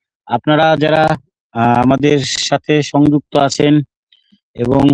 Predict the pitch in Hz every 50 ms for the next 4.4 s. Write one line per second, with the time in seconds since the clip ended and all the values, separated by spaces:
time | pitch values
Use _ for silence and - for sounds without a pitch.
0 | 127 - - - - _ _ _ - 135 135 - - 156 147 156 151 151 135 120
1 | - - 165 165 165 151 - - 147 147 151 151 147 - - - - 113 - 123
2 | - 151 131 139 135 - - - 151 156 156 151 _ _ _ _ _ _ _ -
3 | - 120 - - 147 147 151 139 151 147 147 151 151 147 - 170 - - 151 156
4 | 147 - - - - - 170